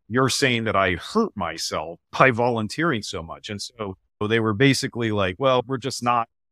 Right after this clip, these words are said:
seeing that you're gonna be able to advance the same way 'cause you didn't have that B billet." And so at that point I said, "Well, if that's, if you're telling me that I made a mistake by volunteering to go to war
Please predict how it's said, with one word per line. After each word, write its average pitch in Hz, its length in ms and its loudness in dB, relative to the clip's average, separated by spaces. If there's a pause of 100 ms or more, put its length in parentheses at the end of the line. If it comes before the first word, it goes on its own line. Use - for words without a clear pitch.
(280)
seeing 131 400 -2
that 101 80 -4
you're 117 180 -2
gonna 107 140 -4
be 110 140 -2
able 104 180 -4
to 101 140 -8
advance 104 440 -10
the 104 80 -4
same 95 220 -6
way 92 140 -4
'cause 101 200 -6
you 104 80 -4
didn't 104 200 -6
have 101 200 0
that 90 240 -4
B 135 160 -6
billet." 71 340 -12 (480)
And 131 120 -2
so 139 180 2
at 117 100 -2
that 170 200 2
point 101 260 -2
I 95 100 -2
said, 95 300 -8
"Well, 98 460 -6 (140)
if - 160 -20
that's, - 480 0
if 113 100 -6
you're 175 140 2
telling 135 320 2
me 143 200 0
that 98 160 0
I 90 120 -6
made 131 240 -4
a 104 40 -10
mistake 90 680 -4 (720)
by 113 160 6
volunteering 123 640 2
to 101 60 -6
go 113 160 0
to 95 60 -2
war 98 640 -2